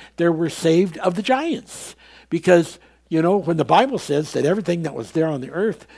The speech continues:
they died, you know, except blah, blah, blah, blah, we clearly have Bible proof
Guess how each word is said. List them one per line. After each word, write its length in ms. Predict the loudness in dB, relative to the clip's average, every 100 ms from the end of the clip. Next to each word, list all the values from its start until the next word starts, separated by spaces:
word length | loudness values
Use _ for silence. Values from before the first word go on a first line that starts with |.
| -14
they 140 | -12
died, 600 | -2 0 2 0 -2 -8 -16
you 100 | -6
know, 100 | -2
except 500 | -2 0 2 2 0
blah, 160 | -4 -4
blah, 200 | -2 -4
blah, 160 | -4 -2
blah, 480 | 4 4 4 0 -8 -20 -20 -20 _ _ _
we 160 | -6 -6 -8 _ -8
clearly 400 | -2 0 0 0
have 340 | 0 -2 -2
Bible 360 | 0 2 2 -4
proof 560 | -4 -2 -2 -4 -8